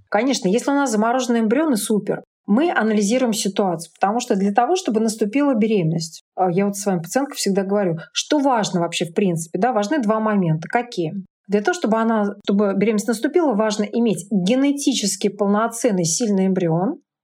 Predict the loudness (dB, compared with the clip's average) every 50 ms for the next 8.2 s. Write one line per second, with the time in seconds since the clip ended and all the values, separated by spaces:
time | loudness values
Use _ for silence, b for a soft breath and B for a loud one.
0 | _ _ -2 0 0 0 0 -4 -6 -4 -2 0 0 0 0 0 0 0 0 2
1 | 2 0 -2 -4 -6 -8 -8 -8 -8 -12 _ _ -2 -2 -2 -2 -4 0 0 0
2 | 2 2 2 2 0 0 -2 -4 -2 -2 -2 -2 0 0 0 0 0 0 0 0
3 | 0 0 -2 -2 -2 0 0 0 -2 -2 -2 -4 0 0 0 0 0 0 0 0
4 | 0 -2 0 -2 -2 -4 -4 -4 -2 -2 -2 -2 -6 -10 -10 -10 -12 -16 _ _
5 | _ _ _ _ 2 4 4 4 2 2 2 2 2 2 2 0 0 0 -2 -2
6 | -2 -2 -6 -6 -6 -6 _ -2 0 2 2 0 0 0 0 0 0 0 -2 -4
7 | -2 0 0 2 2 2 2 2 2 0 0 -2 -4 -2 0 0 2 2 2 2
8 | 2 0 0 -2